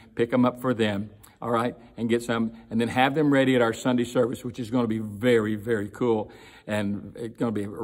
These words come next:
tremendous blessing. So you don't wanna miss Sunday services. We have lots of worship music going on, and intermingled into all the worship, and the music is going to be the actual taking of the communion together. So if you can't get by and you have to prepare your own, then I would say just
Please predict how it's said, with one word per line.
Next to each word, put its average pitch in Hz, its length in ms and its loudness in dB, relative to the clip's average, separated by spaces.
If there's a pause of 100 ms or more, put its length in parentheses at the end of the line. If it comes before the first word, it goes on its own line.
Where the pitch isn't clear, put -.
(260)
tremendous 117 460 0
blessing. 107 420 -6
So 104 100 -10
you 107 120 -4
don't 123 120 2
wanna 113 140 0
miss 110 140 -2
Sunday 104 220 -4
services. 101 380 -2
We 107 80 -4
have 98 100 -4 (220)
lots 113 220 0
of 135 80 0
worship 135 340 0
music 127 280 0
going 123 260 2
on, 120 260 0 (320)
and 110 160 -4
intermingled 123 540 4
into 117 180 0
all 127 220 4
the 135 80 -2
worship, 120 440 0
and 113 120 -2
the 110 40 0
music 117 420 2
is 110 120 -8
going 113 200 -2
to 110 80 -4
be 104 200 -2
the 98 160 -4
actual 104 280 -6
taking 110 500 -2 (300)
of 107 200 -6
the - 60 -18
communion 101 640 -2
together. 104 540 -10 (400)
So 120 120 0
if 135 160 0
you 127 100 2
can't 185 360 0
get 120 180 4
by 104 280 6
and 113 100 4
you 120 60 0
have 139 100 -2
to 131 80 -6
prepare 135 340 0
your 135 220 4
own, 113 220 0 (240)
then 135 120 2
I 135 140 4
would 143 120 0
say 127 260 2
just 120 260 -4